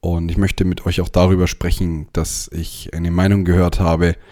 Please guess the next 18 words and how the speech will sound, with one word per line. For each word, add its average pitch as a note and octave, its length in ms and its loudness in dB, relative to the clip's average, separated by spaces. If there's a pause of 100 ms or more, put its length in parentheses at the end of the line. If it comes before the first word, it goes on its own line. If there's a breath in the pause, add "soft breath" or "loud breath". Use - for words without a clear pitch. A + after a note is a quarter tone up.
(440 loud breath)
die D#2 320 -4
radikale F2 720 2
Veränderungen E2 800 -2 (120)
für D2+ 680 -4 (760)
schädlich - 640 -2
hält C3+ 280 -2
oder E2+ 180 2
möglicherweise F2 800 0
schädlich A2+ 480 0
hält. A#2 260 0 (640 loud breath)
Und F#2 400 -2
möchte E2+ 220 -2
euch - 80 -4
mal D#2+ 260 -2 (140)
meine F2 320 0
Meinung G2+ 360 4
dazu - 300 -4
geben. D2+ 420 -10